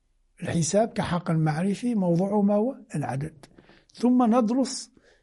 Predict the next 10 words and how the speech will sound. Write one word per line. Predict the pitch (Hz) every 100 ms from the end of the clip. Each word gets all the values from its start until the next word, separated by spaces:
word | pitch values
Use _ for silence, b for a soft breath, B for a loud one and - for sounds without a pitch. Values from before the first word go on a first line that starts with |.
| b
حيثيات | - 196 156 208 214 165
العدد، | 160 151 151 160 -
يعني | 175 185 151 175
الأعراض | 180 160 180 185
الذاتية | 147 170 170 196
للعدد. | 156 175 220 220 139 127 139 - - - _ _ _ b b b b _
"وربما | 170 202 269 262 220
يقارن | 214 202 196 220 208 180
أمراً | 185 - 208 220 254 262 -
غيره | 170 165 196 165 147 151 175